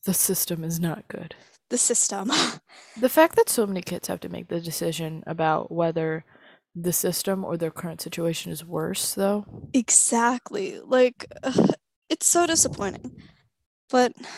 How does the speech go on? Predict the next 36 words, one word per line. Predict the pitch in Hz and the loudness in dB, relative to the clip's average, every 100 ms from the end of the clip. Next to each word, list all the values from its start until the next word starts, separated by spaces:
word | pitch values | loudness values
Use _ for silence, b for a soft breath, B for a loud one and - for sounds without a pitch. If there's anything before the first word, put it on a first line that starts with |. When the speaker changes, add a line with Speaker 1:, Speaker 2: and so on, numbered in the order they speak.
| B B _ _ _ _ _ _ _ _ - - - - | B B _ _ _ _ _ _ _ _ -20 -20 -20 -16
Speaker 2:
mm. | 302 359 - - 233 - _ _ _ _ b b b b b - _ _ _ _ _ _ - - - _ - - - - - - - - - - _ _ _ _ - | -12 -12 -10 -10 -12 -16 _ _ _ _ b b b b b -20 _ _ _ _ _ _ -14 -14 -16 _ -18 -14 -12 -12 -12 -14 -14 -16 -16 -20 _ _ _ _ -12
Speaker 1:
Do | 196 | -6
you | |
need | 180 170 | -4 -4
a, | 165 - - | -6 -8 -16
do | - | -12
you | 170 | -10
need | 165 | -8
a | |
minute? | 165 165 170 - _ _ _ _ | -10 -10 -12 -16 _ _ _ _
Do | 190 | -2
you | 180 | -2
wanna | 180 | 0
talk | 196 180 | 0 0
about | 180 175 | 0 -2
something | 175 170 | -6 -8
happy | 160 165 - | -6 -6 -6
real | 170 175 | -8 -8
quick? | 170 202 202 - _ _ _ | -8 -12 -12 -20 _ _ _
Speaker 2:
Oh, | 269 254 | 8 8
no, | 226 226 208 | 8 6 6
I'm | 240 | 6
not | 285 381 | 4 4
sniffling | - 214 240 226 226 | 2 0 0 -2 0
'cause | 262 262 | 0 0
I, | 208 - | 0 0
<laughs> | |
'cause | - 294 - | 0 4 6
I'm | 247 254 | 6 4
sad. | - - | 0 -2
I'm | 226 226 | -4 -2
sniffling | 254 262 233 | -2 -2 -4
'cause | - 269 | -2 -6
I'm | - - | -6 -2
sick. | - - 233 - | -2 -2 -4 -4
<laughs> | - - - | -4 2 2